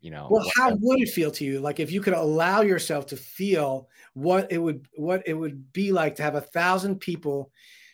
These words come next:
Speaker 2: cheering for you, and as their energy is raised from you D J ing, does
Speaker 1: Mm.
Speaker 2: that feel great to you? Does it have a great charge for you? Does it something that excites you?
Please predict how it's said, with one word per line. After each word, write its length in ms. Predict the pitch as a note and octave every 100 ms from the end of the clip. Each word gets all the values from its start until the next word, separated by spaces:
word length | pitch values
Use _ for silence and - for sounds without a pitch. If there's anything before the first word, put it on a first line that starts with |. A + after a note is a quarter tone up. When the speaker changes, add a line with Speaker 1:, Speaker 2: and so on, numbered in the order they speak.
| _
Speaker 2:
cheering 500 | - - A3+ G3+ D#3+
for 140 | D3+ D3+
you, 540 | C#3+ C#3 C3+ C3+ B2 _ _ _ -
and 180 | D3+ D#3+
as 240 | E3 E3+
their 160 | D#3+ E3
energy 360 | F3 F3+ E3
is 100 | D#3+
raised 420 | C#3 D#3 D#3+ D3 -
from 180 | D3 C#3+
you 260 | D3+ E3+
D 220 | C3+ F3
J 300 | E3 C#3+ B2+
ing, 180 | B2+ A#2+ - _ _ _ _
does 120 | E3
Speaker 1:
Mm. 40 | F#3
Speaker 2:
that 200 | F3+ F3
feel 140 | - -
great 200 | D#3 E3
to 100 | G#3
you? 160 | A3 G#3
Does 180 | D#3+
it 80 | D#3
have 160 | D#3 D3+
a 40 |
great 300 | C3+ D#3 D#3+
charge 380 | D#3+ D#3 D#3 E3
for 100 | -
you? 260 | G3 G#3+ F#3+
Does 160 | D3+
it 100 | C#3+
something 400 | C#3 E3 D#3+ D#3+
that 160 | D3+ C#3+
excites 520 | C3 - D#3 F3+ G3
you? 320 | A#3 C4+ C4